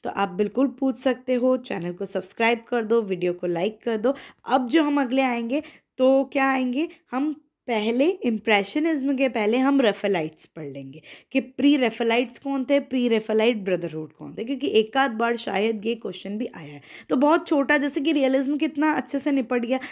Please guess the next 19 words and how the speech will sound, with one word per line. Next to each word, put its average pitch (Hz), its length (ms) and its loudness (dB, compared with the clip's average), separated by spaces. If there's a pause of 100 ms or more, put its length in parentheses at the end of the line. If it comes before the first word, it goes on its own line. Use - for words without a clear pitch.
(140)
आपको - 260 0
लगा 220 300 2
भी 254 120 0
नहीं 262 120 0
कि 277 80 -2
मुझे 254 220 0
इतने 247 220 -2
डिटेल्ड 196 480 -2
में 202 140 -4
पढ़ना 147 300 -8
है। 147 120 -10 (120)
पुराने 214 340 2
वाले 247 180 2
हम 262 180 2
पढ़ते 214 440 -2
थे, 302 100 0 (260)
लेकिन 262 280 0
ये 311 240 4
बहुत 269 360 -2